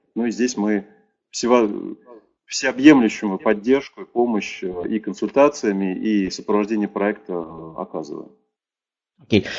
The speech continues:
Speaker 2: Э, я хочу тоже обратить внимание, вот, Владимир, вы задавали, задали уже несколько вопросов по Латвии. Вот через несколько минут я Евгения освобожу для личного ответа вам в чате,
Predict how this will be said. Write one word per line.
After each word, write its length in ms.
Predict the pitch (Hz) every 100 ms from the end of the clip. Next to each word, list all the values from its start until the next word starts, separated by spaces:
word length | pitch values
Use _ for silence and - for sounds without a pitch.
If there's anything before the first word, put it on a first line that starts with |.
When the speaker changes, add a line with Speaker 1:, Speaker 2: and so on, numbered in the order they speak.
| -
Speaker 2:
Э, 160 | - 139
я 260 | 143 160 175
хочу 240 | 180 -
тоже 140 | 190
обратить 360 | 170 170 170 180
внимание, 400 | 180 214 240 185
вот, 120 | 165
Владимир, 520 | 123 143 170 180 160
вы 80 | 135
задавали, 480 | 147 156 165 165 160
задали 360 | 139 165 170 156
уже 160 | 147
несколько 300 | 160 156 -
вопросов 440 | 151 156 160 151 -
по 140 | -
Латвии. 600 | 160 180 226 233 147 120 - - -
Вот 180 | 143 -
через 240 | 170 156
несколько 580 | 170 175 - - 147 151
минут 320 | 160 170 170
я 160 | 135 156
Евгения 680 | 135 143 131 151 165 147
освобожу 540 | 143 - 151 143 139 160
для 180 | 139 139
личного 640 | 147 165 175 - 131 131
ответа 380 | 131 147 139 131
вам 240 | 135 127
в 80 | 120
чате, 560 | - 214 247 262 139